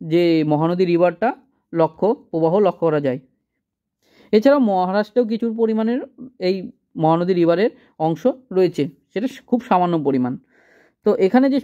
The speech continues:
প্রথমে যে সঠিক অ্যান্সার হবে, সেটা হচ্ছে অপশন সি। এরপর চলে যাচ্ছে আমাদের পরবর্তী কোশ্চেনে, পঞ্চাশ নম্বর কোশ্চেন। পঞ্চাশ নম্বর কোশ্চেনেও এখানে কী হচ্ছে? ম্যাচিং দিয়েছেন, এখানে মাইনর প্লেট দিয়েছেন এবং তাদের লোকেশন দিয়েছে। তো এখানে কি বলছে? প্রথমে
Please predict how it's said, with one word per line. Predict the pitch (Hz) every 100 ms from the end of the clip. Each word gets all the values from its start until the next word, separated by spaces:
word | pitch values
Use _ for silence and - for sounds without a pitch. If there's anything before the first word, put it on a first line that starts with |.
| -
প্রথমে | 185 180 180
যে | 156
সঠিক | 147 151 147
অ্যান্সার | 143 147 151
হবে, | 185 - - _
সেটা | 165
হচ্ছে | 160 185
অপশন | 165 135 - 208 427 - _
সি। | _ 196 147 _ _ _ _ _ _ _ _
এরপর | 208 254
চলে | 262 262
যাচ্ছে | 247 240 247
আমাদের | 233 226 214
পরবর্তী | 156 175 185 226
কোশ্চেনে, | 208 202 196 208 - _
পঞ্চাশ | 165 160 160 160
নম্বর | 151 147
কোশ্চেন। | 147 143 170 - _ _ _
পঞ্চাশ | 190 202 254 262
নম্বর | 254 254
কোশ্চেনেও | 254 254 254 247
এখানে | 196 202 220
কী | 220
হচ্ছে? | 202 202
ম্যাচিং | 156 143 - 190
দিয়েছেন, | 180 165 - 190 - _ -
এখানে | 165 185
মাইনর | 160 151 160 175
প্লেট | 185 196 196 180
দিয়েছেন | 196 185 226 240 _ -
এবং | 175 196
তাদের | 175 196
লোকেশন | 175 170 165 170
দিয়েছে। | 147 139 139 131 - _ _ _ _ _
তো | 226
এখানে | 214 208 233
কি | 247
বলছে? | 247 240
প্রথমে | 247 226 220